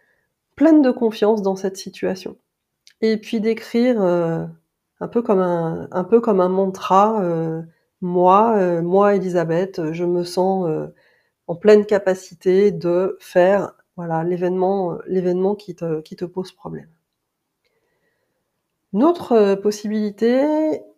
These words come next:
c'est aussi de représenter ta peur, de lui donner une forme symbolique,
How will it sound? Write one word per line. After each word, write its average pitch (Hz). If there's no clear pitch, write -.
c'est -
aussi 262
de 190
représenter 190
ta 165
peur, -
de 196
lui 196
donner 226
une 190
forme 247
symbolique, 208